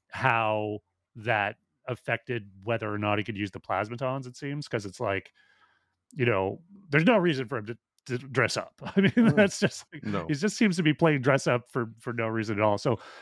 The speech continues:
Speaker 1: you have to sort of make something up that is, there's, there's gotta be more to the disguise than just, you know, amusing himself. And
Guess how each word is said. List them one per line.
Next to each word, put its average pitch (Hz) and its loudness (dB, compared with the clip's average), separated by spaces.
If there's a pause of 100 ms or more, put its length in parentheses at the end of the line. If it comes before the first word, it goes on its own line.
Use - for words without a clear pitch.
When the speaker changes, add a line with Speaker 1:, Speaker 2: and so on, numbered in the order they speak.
(100)
Speaker 1:
you 131 4
have 202 4
to 165 -8
sort 151 -6
of 123 -4
make 123 -4
something 110 -6
up 104 0
that 95 -6 (920)
is, 139 2
there's, 131 -2
there's 143 0
gotta 180 4
be 147 -6
more 139 -2
to - -14
the 117 -12
disguise 98 -4
than 98 -10
just, 95 -12 (180)
you 117 -8
know, 92 -6
amusing 104 -2
himself. - -12
And 104 0